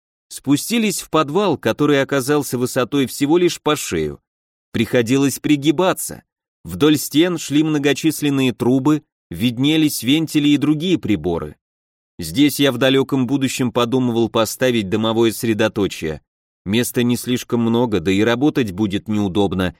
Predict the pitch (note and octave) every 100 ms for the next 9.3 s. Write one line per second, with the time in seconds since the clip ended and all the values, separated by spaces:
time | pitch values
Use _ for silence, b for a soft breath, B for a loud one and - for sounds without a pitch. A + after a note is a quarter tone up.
0 | b - A2+ E3+ A3 G3+ F3+ E3+ D#3 D#3
1 | - G#2+ - E2 D2+ _ _ _ _ _
2 | _ _ _ _ - B2+ C#3+ C#3+ - E3
3 | D3+ D3 D#3 C#3+ C3+ A#2 - B2 A2+ F#2+
4 | - F#2+ F2 D#2+ D2+ - A#2 C3+ B2 C3+
5 | A2+ B2 A#2 A2 G2+ G#2+ F#2+ A#2+ A#2 G2
6 | D2+ _ _ _ _ - D#2 B2+ E3+ D3+
7 | C3 A2+ B2 A#2+ A#2 A2 C3 B2 C3 A#2+
8 | - C3+ - E3 B2 F2+ D2+ F#2 F#2+ -
9 | F2 D2